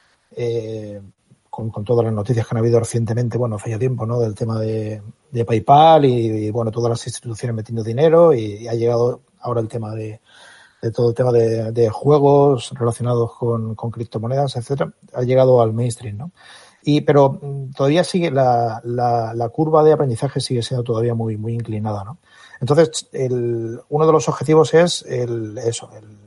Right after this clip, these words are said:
favorecer la adopción, ¿no? Que la gente pierda un poco el miedo, porque es que realmente es súper sencillo con mister Crypto el poder, el poder entrar, ¿no? Luego, mm, gente que tiene más experiencia en el mundo cripto, eh,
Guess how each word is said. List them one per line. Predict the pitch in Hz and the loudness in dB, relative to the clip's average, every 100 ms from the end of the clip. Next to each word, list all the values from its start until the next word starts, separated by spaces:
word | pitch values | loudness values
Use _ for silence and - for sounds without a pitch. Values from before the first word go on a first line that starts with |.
| _ - | _ -6
favorecer | 120 117 110 127 | -2 0 0 2
la | 143 | 4
adopción, | 117 - 120 104 | 2 -2 -6 -4
¿no? | 120 | -4
Que | 117 | -2
la | 113 | -2
gente | 135 123 131 135 123 | -2 -4 2 2 2
pierda | 127 127 | 0 0
un | |
poco | 123 127 | 0 2
el | 127 | 2
miedo, | 139 147 | 4 2
porque | 120 117 | 2 0
es | - | 0
que | 127 | 0
realmente | 131 127 139 151 | 2 2 0 0
es | - | 0
súper | 139 135 | -2 -2
sencillo | - 113 135 135 | -2 -4 0 0
con | 127 | 0
mister | 123 113 113 | -4 -6 -8
Crypto | - 127 - 226 - _ _ - _ - | -4 -4 0 -2 -2 _ _ -20 _ -2
el | 123 | -2
poder, | - 113 117 123 120 117 107 _ - 123 | 2 4 6 8 8 4 2 _ -14 -10
el | 123 | -6
poder | 117 117 131 | -2 -2 -2
entrar, | 113 120 113 104 | -4 -6 -6 -8
¿no? | 165 - _ - - - | -14 -14 _ -20 -20 -2
Luego, | 135 160 208 - - | 2 6 4 2 -10
mm, | 147 139 | -8 -8
gente | - 165 180 | -4 -2 -2
que | 180 | -2
tiene | 180 165 | -2 -2
más | 147 | -2
experiencia | 151 151 160 156 156 151 | -4 -2 -4 -2 0 2
en | 151 | 2
el | 147 143 139 135 | 0 0 0 -2
mundo | 147 143 123 | -4 -4 -4
cripto, | 170 185 - 101 107 _ | -2 -4 -6 -12 -12 _
eh, | 120 127 123 120 117 113 110 107 107 107 | -8 -4 -2 -2 -2 -4 -6 -8 -12 -14